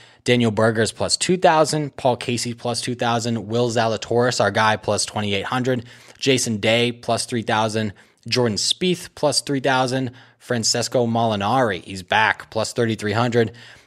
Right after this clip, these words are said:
Uh, Siwoo Kim, plus thirty-five hundred, who's a name to watch 'cause he's played some pretty good golf recently. Uh, Sam Burns is another guy who's kind of, kind of on the uptick here, plus five thousand. Cameron Davis, the Aussie that we like,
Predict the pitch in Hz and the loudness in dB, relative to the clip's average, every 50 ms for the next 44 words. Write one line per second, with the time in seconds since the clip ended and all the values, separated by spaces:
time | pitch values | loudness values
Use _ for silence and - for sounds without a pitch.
0 | _ - 107 110 104 101 - - 131 123 120 110 113 - 127 127 131 120 107 - | _ -4 0 0 2 2 2 0 0 2 0 0 -2 -2 -2 0 0 -2 -2 -4
1 | 110 104 - - 120 110 107 101 - 107 104 101 - 110 107 98 104 95 107 110 | -4 -6 -4 -2 -2 -2 0 0 2 0 0 0 0 -2 -2 -2 -2 -4 -2 -2
2 | 104 107 104 107 107 101 98 101 98 101 98 98 95 - - 110 98 101 107 104 | -2 -2 -2 -2 -2 -2 -4 -2 -2 0 0 0 -2 -4 -6 -6 -4 -4 -4 -4
3 | - - - - 117 117 113 - 113 101 95 - - 123 123 120 117 123 123 113 | -6 -6 -4 -2 -2 -2 -2 -2 -4 -6 -6 -4 -6 -4 -4 -4 -4 -4 -4 -4
4 | 107 113 107 107 - - - 107 107 - 113 110 107 107 104 - - - - - | -2 0 0 0 -2 -2 -4 -4 -4 -4 -4 -2 -4 -4 -4 -6 -10 -16 -20 -20
5 | - - - - 110 - - - - 131 120 120 113 107 110 113 117 113 107 104 | -20 -16 -6 -2 0 0 0 0 0 0 2 2 2 2 2 2 2 2 0 -2
6 | 101 101 101 104 107 110 113 107 113 110 110 101 110 104 - - - 101 107 117 | -4 -2 -2 0 0 0 2 2 0 0 0 -2 -4 -6 -6 -4 -2 0 0 0
7 | 113 107 - - _ _ _ - - - 104 107 113 113 104 110 110 104 101 - | -2 -4 -8 -16 _ _ _ -18 -12 -4 -2 0 0 2 2 2 0 0 0 -2
8 | 196 110 - - - 127 120 - - 127 127 131 127 123 - 120 113 - - - | -2 -4 -4 -4 -4 -4 -4 -4 -2 0 2 2 0 0 -2 -4 -4 -2 0 0
9 | 127 117 110 117 120 117 117 117 110 113 110 107 - - 110 104 101 95 90 107 | 0 0 0 0 0 0 2 2 0 -2 -4 -4 -4 -4 -4 -4 -4 -2 0 2
10 | 110 113 107 - - - - - 92 98 104 113 104 110 113 113 110 110 110 113 | 2 2 0 -2 -4 -6 -4 0 2 2 2 2 2 0 0 0 -2 -2 -2 -4
11 | 113 110 110 110 104 - - | -2 -2 -2 -2 -4 -8 -14